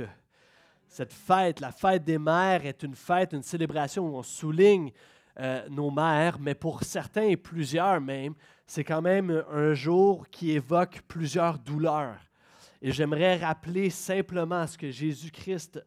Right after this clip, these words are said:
a dit à son Église et à ses gens. Il leur a dit, « Venez, vous tous qui êtes fatigués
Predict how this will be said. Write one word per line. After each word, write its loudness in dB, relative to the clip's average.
a -4
dit -6
à -2
son -8
Église -2
et -8
à -10
ses -10
gens. -6
Il -8
leur -2
a 0
dit, « -8
Venez, 0
vous -8
tous -2
qui -4
êtes 0
fatigués -8